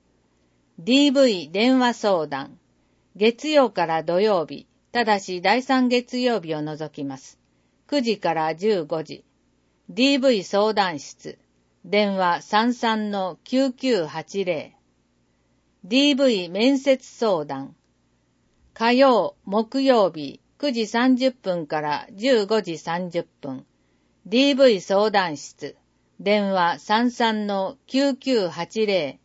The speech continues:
予約制。その他の相談。中小事業者向け金融相談。九月十日月曜、十三時三十分から十六時三十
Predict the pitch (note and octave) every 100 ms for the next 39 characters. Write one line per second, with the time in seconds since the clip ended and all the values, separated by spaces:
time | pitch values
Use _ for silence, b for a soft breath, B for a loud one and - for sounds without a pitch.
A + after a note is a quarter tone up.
0 | _ - E3+ E3+ D#3+ - - D3 C3 _
1 | _ _ _ _ _ _ _ _ _ _
2 | _ - B3+ C#4+ D4+ B3+ G#3 F3+ E3 -
3 | F3 E3+ E3 D#3 D3+ - _ _ _ _
4 | _ _ _ _ _ _ _ B3+ C#4+ C#4+
5 | D4 C#4 C4+ A#3+ A#3+ B3+ C#4 C4+ C4+ B3+
6 | A#3+ B3 A#3 A#3+ B3 C4 C4 B3+ B3 B3
7 | G#3+ F3+ D#3 C#3 - _ _ _ _ _
8 | _ _ C#4 C#4 B3+ - - - G#3+ G#3+
9 | G3+ G3 F#3+ F#3+ A#3+ A#3 F3+ D3+ - _
10 | F#3+ G3+ C#4+ C#4 C#4+ C4 G3+ G3 A#3+ C4
11 | B3+ C4 _ F#3 E3 D3 D#3 D#3 D3+ -
12 | F3+ A3 C4 C4+ A#3+ A#3+ F3+ D3 E3+ F#3
13 | E3+ F3+